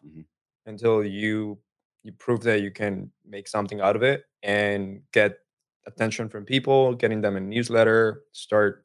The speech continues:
Speaker 2: start getting them pumped into what's coming, or, like, what was that? Like, you, did you start
Speaker 1: The transition, you mean?
Speaker 2: Yeah. Yeah,
Speaker 1: From
Speaker 2: yeah. That
Speaker 1: comedy
Speaker 2: tran-,
Speaker 1: to,
Speaker 2: yeah, yeah.
Speaker 1: to marketing and business? That's a rough one too.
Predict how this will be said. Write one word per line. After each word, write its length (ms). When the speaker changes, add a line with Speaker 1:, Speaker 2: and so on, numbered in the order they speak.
Speaker 2:
start 300
getting 220
them 360
pumped 360
into 320
what's 220
coming, 420
or, 280
like, 360
what 140
was 200
that? 240
Like, 240
you, 140
did 240
you 80
start 400
Speaker 1:
The 80
transition, 500
you 80
mean? 80
Speaker 2:
Yeah. 200
Yeah, 140
Speaker 1:
From 120
Speaker 2:
yeah. 40
That 20
Speaker 1:
comedy 340
Speaker 2:
tran-, 80
Speaker 1:
to, 380
Speaker 2:
yeah, 180
yeah. 160
Speaker 1:
to 60
marketing 440
and 260
business? 340
That's 200
a 40
rough 280
one 120
too. 220